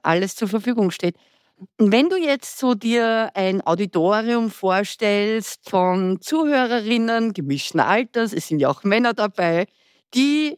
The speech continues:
überlegen, sich beruflich zu verändern, die meisten sind aber doch schon um die fünfzig oder fünfzig plus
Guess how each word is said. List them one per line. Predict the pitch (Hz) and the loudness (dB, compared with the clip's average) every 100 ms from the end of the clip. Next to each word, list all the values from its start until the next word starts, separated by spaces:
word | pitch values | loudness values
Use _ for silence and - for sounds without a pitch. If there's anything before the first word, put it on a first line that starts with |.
| - | -4
überlegen, | 202 180 170 180 233 269 254 240 247 | 0 2 2 2 2 0 0 -2 -2
sich | - 190 - | -4 -8 -2
beruflich | 190 170 226 285 - 202 - | -2 2 0 0 -2 -4 -2
zu | 190 | -4
verändern, | - 151 208 294 294 277 220 | -4 0 2 2 0 -2 0
die | |
meisten | 175 139 160 - 185 | 0 0 -2 -2 -4
sind | 180 170 151 | -2 0 0
aber | 151 139 | -2 -2
doch | 240 294 - | 0 0 -4
schon | - 240 233 233 | -2 0 0 0
um | - 240 254 | 0 -2 -2
die | |
fünfzig | 220 247 226 - 220 | -2 -2 -2 -4 -2
oder | 214 202 | 0 2
fünfzig | 220 202 - 196 - | 0 -2 -4 -8 -4
plus | 196 220 233 | 0 2 0